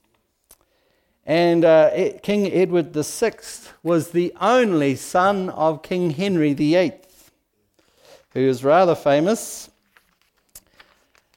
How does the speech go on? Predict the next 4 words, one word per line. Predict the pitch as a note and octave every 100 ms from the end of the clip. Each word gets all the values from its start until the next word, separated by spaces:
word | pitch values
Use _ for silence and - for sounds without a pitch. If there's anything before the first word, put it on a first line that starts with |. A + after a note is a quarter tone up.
| _ _ _ _ _ _ _ _ _
King | - F3+ E3+
Edward | E3+ G3 F3+ D#3
the | E3
sixth | - - E3+ - - - - -